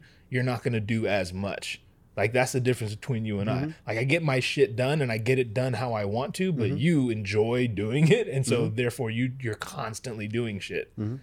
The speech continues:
Speaker 1: And I'm like, I'm always forcing myself to do shit.
Speaker 2: Mm-hmm.
Speaker 1: You know what I'm saying?
Speaker 2: Yeah, I think it's more, <clears throat> I think it's more of a, of, first off, it's whatever it is, whatever you're
Speaker 1: Mm.
Speaker 2: doing.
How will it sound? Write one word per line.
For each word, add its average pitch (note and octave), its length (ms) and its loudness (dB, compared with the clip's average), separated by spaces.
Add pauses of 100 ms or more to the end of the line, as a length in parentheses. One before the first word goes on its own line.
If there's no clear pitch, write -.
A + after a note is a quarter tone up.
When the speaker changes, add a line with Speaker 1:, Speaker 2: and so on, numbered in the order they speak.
(240)
Speaker 1:
And G#2 140 0
I'm A2 160 2
like, G2 260 -2
I'm A#2 160 0
always A2 400 2
forcing - 560 -4
myself G2+ 380 -6
to G#2 80 -14
do G#2+ 180 -6
shit. - 340 -8 (140)
Speaker 2:
Mm-hmm. G#2 240 -6
Speaker 1:
You C3+ 80 4
know C#3 60 4
what C#3+ 60 4
I'm C#3 60 2
saying? E3 340 0 (100)
Speaker 2:
Yeah, A#2 140 4
I B2 40 0
think B2+ 160 2
it's B2 120 -4
more, B2+ 280 4 (120)
<clears throat> - 100 -10
I - 40 4 (400)
think B2 60 0 (100)
it's - 200 -6
more G#2+ 340 0
of F#2+ 200 -6
a, F2+ 280 -2 (100)
of, G2 200 -8 (360)
first C#3+ 280 4
off, G#2 100 6
it's F#2+ 140 -4
whatever G#2 360 4
it F2+ 80 -2
is, F#2+ 360 -2
whatever F#2+ 280 -4
you're F2 120 -6
Speaker 1:
Mm. B2+ 40 0
Speaker 2:
doing. F#2+ 360 -2